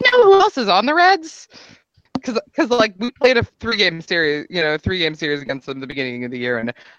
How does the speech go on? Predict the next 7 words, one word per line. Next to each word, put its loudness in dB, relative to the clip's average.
I 0
could -4
name -2
you -2
th-, -14
several -2
Reds. -2